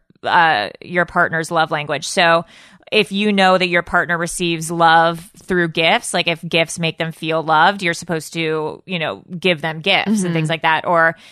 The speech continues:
Speaker 1: if you know your partner receives love through affection, you're supposed to be more affectionate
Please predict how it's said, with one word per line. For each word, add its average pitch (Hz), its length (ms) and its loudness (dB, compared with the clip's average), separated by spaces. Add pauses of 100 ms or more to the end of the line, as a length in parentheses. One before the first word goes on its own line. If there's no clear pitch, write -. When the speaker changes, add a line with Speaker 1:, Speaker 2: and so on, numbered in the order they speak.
Speaker 1:
if 170 140 -8
you 180 80 0
know 170 80 2
your 170 160 0
partner 165 400 -2
receives 160 640 -8
love 160 380 -2
through 170 160 -4
affection, 156 420 -8
you're 160 100 -6
supposed 156 240 -10
to 156 60 -16
be 147 140 -10
more 147 200 -8
affectionate - 560 -10